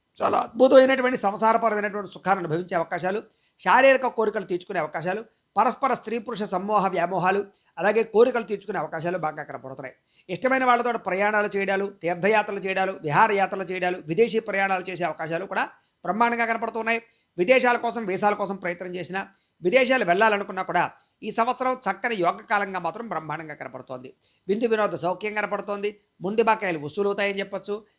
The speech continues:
కొత్తగా ఏదైనా ప్రారంభం చేసే వ్యాపారాలు, ఉద్యోగాలు, వ్యవహారాలు మీకు అందొస్తాయి. అలాగే రాజకీయ నాయకులకి రాజకీయ చతురత, ప్రత్యర్థుల్ని ఓడించగలగడము,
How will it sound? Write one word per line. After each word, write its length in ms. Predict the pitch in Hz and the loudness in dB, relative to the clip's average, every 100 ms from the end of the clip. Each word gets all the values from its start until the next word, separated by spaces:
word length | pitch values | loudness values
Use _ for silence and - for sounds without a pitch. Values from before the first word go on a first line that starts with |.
| _ | _
కొత్తగా 320 | 185 220 247 | -6 -4 0
ఏదైనా 320 | 240 233 233 233 | 2 4 2 2
ప్రారంభం 360 | 202 196 202 202 | 2 2 0 -4
చేసే 240 | 208 185 | -4 -4
వ్యాపారాలు, 540 | 165 160 190 196 196 196 | -2 -2 0 0 0 0
ఉద్యోగాలు, 520 | 165 139 185 185 185 | -4 -2 -2 -2 -4
వ్యవహారాలు 500 | 165 151 170 175 233 - _ _ 208 | -2 0 0 2 0 -4 _ _ -8
మీకు 140 | 226 | -4
అందొస్తాయి. 440 | 165 165 - 147 - _ _ - | -4 -4 -6 -12 -14 _ _ -2
అలాగే 220 | 208 240 | 0 2
రాజకీయ 440 | 196 202 240 247 240 | 4 2 2 -4 -2
నాయకులకి 400 | 233 220 214 233 | 0 -2 -4 -2
రాజకీయ 480 | 180 165 196 226 220 | 0 0 -2 -4 -2
చతురత, 380 | 202 185 208 202 202 180 | -2 -4 -2 -2 -2 -2
ప్రత్యర్థుల్ని 540 | 170 233 208 208 202 | -4 -4 -2 0 2
ఓడించగలగడము, 720 | 165 185 190 190 180 175 175 | 2 2 -2 -2 0 -2 -2